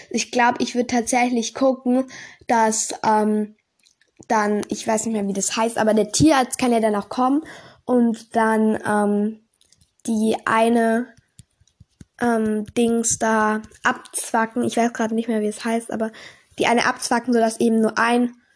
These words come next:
Fohlen im Mutterbauch aufwächst und dann eben rauskommt. Also das würd ich machen. Ähm, weil das wär einfach zu viel Risiko und ich fänd es halt auch irgendwie, ja, keine Ahnung, und ich würd das halt auch der Stute dann, dass sie halt nicht zwei mit sich rumtragen muss, sondern halt eben nur eins.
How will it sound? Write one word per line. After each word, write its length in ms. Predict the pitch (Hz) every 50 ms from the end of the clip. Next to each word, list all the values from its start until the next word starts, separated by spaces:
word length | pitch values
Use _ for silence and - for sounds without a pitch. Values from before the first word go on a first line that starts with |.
| _ _
Fohlen 600 | - - - - 240 233 220 220 214 214 214 214
im 160 | - - 202 220
Mutterbauch 440 | 220 214 - 220 208 202 202 -
aufwächst 500 | - 214 220 220 - 233 226 220 - -
und 160 | - 202 190 208
dann 220 | 202 202 202 -
eben 180 | 208 202 202 202
rauskommt. 600 | 202 202 202 202 - - 220 220 226 233 240 - - - - - - _ _
Also 140 | - 196 214
das 120 | 214 214
würd 140 | 226 226 220
ich 80 | - 220
machen. 420 | 214 208 208 214 - 285 302 359 - - - - - - - - - - _ - -
Ähm, 540 | 254 254 254 247 247 254 262 254 240 247 - _ _ _ _ _ _ _ _ _ _ _ - - _ -
weil 400 | 247 240 254 254 240 226 240 233
das 160 | 240 226 -
wär 160 | 226 226 226
einfach 240 | 240 240 240 233 -
zu 140 | - - 240
viel 180 | - 247 240
Risiko 500 | 240 254 240 220 220 220 - 233 226 226
und 220 | 233 - 214 220 -
ich 160 | 214 - -
fänd 180 | - 220 214
es 140 | 220 214 -
halt 180 | 220 214 - -
auch 180 | 208 - -
irgendwie, 540 | - 214 208 202 202 202 196 202 202 - - _ _ _ _ _ -
ja, 300 | 240 233 220 202 196 196 - - - - - - - -
keine 160 | - 262 233
Ahnung, 300 | 220 220 208 202 208 214
und 60 | 214 226
ich 140 | 226 -
würd 140 | 240 233 226
das 140 | 220 - -
halt 120 | 214 -
auch 120 | - 208 -
der 140 | - 208 202
Stute 480 | - - 233 226 220 - 208 196 208 - - - - - - - _
dann, 240 | - 214 208 202 202
dass 200 | 190 202 202 -
sie 80 | - 202
halt 100 | 202 208
nicht 200 | 214 - - -
zwei 240 | - 220 214 214
mit 160 | 214 214 214 -
sich 200 | 196 185 - 208
rumtragen 600 | 196 196 190 - - - 196 196 196 196 196 190
muss, 160 | 196 190 -
sondern 240 | 202 190 190 185 185
halt 160 | 196 208 -
eben 160 | 202 196 190
nur 220 | 190 190 196 -
eins. 340 | - 196 196 - - - -